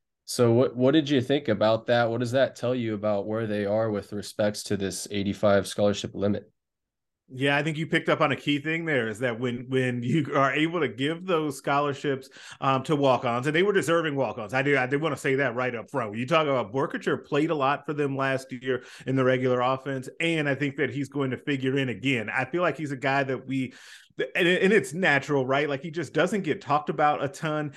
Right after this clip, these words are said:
Speaker 2: And I think a, a part of that is that you've got Thomas Fidone and Arik Gilbert, two guys that have a lot of fanfare around them, that people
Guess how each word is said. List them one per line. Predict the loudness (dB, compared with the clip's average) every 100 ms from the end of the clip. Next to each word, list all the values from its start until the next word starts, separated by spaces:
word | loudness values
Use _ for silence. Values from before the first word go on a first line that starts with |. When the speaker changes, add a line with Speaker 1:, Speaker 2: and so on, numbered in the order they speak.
| -12 0
Speaker 2:
And | 2
I |
think | 2 2
a, | 0 -2 -8 -4
a | -4
part | -2 2 4
of | 4
that | 2 0
is | -4 -4 -2
that | -4
you've | -2 -4
got | 0 0 0
Thomas | -2 -2 -2 -6
Fidone | -4 -2 -2 -4 -4
and | -6
Arik | -2 -2 -2
Gilbert, | 0 -2 0 -4
two | -4 -2
guys | 0 0 -2
that | -2 -4
have | -4
a | -6
lot | -6 -4 -2
of | -2 -2
fanfare | -2 -2 -2 -2
around | 0 0 -2
them, | -4
that | -8 -10
people | -14 -6 -6